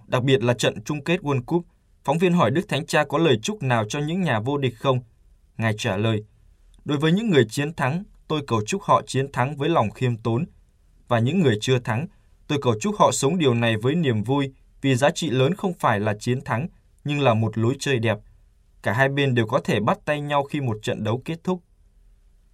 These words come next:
Đức Thánh Cha còn nhấn mạnh rằng, một điều xấu nhất trong thể thao đó là bán độ.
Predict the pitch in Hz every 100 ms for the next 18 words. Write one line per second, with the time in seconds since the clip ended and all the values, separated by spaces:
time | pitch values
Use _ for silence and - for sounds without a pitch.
0 | _ - 160 - 143 - 135 113 104 107
1 | 139 147 104 107 101 - _ _ _ 135
2 | 131 135 123 131 156 220 - 165 160 104
3 | - 139 131 - 110 123 120 98 104 120
4 | 147 -